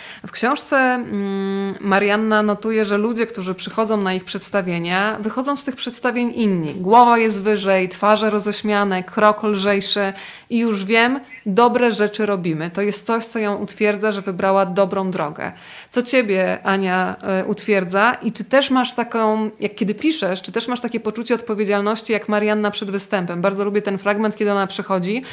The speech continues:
lustruje, ile jest mniej więcej osób, y, na krzesełkach i myśli, że ona tym na przykład osiemdziesięciu osobom zabiera teraz godzinę czasu. Czy oni wyjdą zadowoleni? Y, co się dzieje w głowie pisarza i co cię utwierdza w tym, że tak, to jest moja droga,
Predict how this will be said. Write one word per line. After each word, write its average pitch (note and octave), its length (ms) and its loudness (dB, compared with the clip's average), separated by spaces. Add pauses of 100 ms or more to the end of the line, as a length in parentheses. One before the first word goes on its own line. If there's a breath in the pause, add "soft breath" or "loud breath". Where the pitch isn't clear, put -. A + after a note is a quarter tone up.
(160 loud breath)
lustruje, A3 600 2
ile G#3 160 2
jest G3+ 140 -2
mniej G3+ 160 0
więcej G3 280 -2
osób, G3 420 -4 (480)
y, - 20 -4
na F#3 200 0
krzesełkach G3 720 0 (480 loud breath)
i G#3 80 4
myśli, A3+ 300 2
że G#3+ 120 2
ona A#3 160 2
tym A#3 140 0
na A#3 100 2
przykład A3+ 220 -2
osiemdziesięciu A#3 720 0
osobom G#3+ 520 2 (280 loud breath)
zabiera G3+ 400 2
teraz C4+ 260 2
godzinę C4 360 2
czasu. C#4 500 0
Czy - 180 -4
oni C4 260 4
wyjdą A#3+ 300 2
zadowoleni? B3+ 840 4 (440 loud breath)
Y, G3+ 80 2
co C#4+ 160 -2
się G#4+ 160 4
dzieje D4 220 4
w A3 60 0
głowie A3+ 320 6
pisarza G#3 720 4
i - 100 -2
co C4+ 140 -4
cię C4+ 140 0
utwierdza A#3+ 400 0
w A#3 80 -6
tym, A#3+ 160 0
że A3+ 80 -4
tak, G#3+ 300 2
to - 80 -6
jest G#3 160 -4
moja A3 240 0
droga, A3 520 2